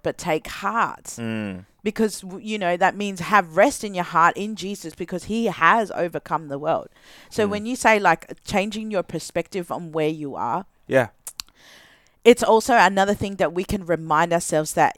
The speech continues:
Speaker 1: you know, Jesus is also working for us.
Speaker 2: Yeah, that's
Speaker 1: And
Speaker 2: true.
Speaker 1: he is gonna make a way for us.
Speaker 2: Mm.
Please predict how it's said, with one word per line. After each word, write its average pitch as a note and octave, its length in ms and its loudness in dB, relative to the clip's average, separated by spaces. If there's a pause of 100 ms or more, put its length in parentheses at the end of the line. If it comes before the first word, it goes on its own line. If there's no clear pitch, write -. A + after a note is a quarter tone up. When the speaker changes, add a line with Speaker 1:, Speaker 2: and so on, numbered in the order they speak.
Speaker 1:
you F#3+ 160 -8
know, E3 140 -4
Jesus F#3+ 420 -8
is F3+ 240 -6
also F3+ 360 -2
working D#3+ 440 -4
for - 500 -4
us. - 460 -12 (640)
Speaker 2:
Yeah, F#2 200 -14 (260)
that's G2+ 120 -12
Speaker 1:
And F#3+ 140 2
Speaker 2:
true. E3 80 0
Speaker 1:
he G#3 260 0
is G#3 280 -4
gonna G3+ 220 -2
make F#3+ 300 -4
a G3 80 -2
way E3 280 4
for G3 460 0
us. - 500 -12 (100)
Speaker 2:
Mm. B2 520 -8